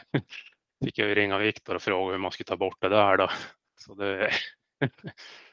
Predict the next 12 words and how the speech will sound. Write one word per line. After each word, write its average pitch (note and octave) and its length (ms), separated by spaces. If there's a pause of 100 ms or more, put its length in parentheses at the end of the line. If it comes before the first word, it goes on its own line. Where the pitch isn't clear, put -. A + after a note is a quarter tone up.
(520)
man A2 140
har A2+ 60
ju A2+ 60
lärt A2+ 240
sig G#2 120
ett - 140
och F#2+ 80
annat F#2 240
sen F#2 160
man F2+ 120
började F#2+ 280
åka. F#2 300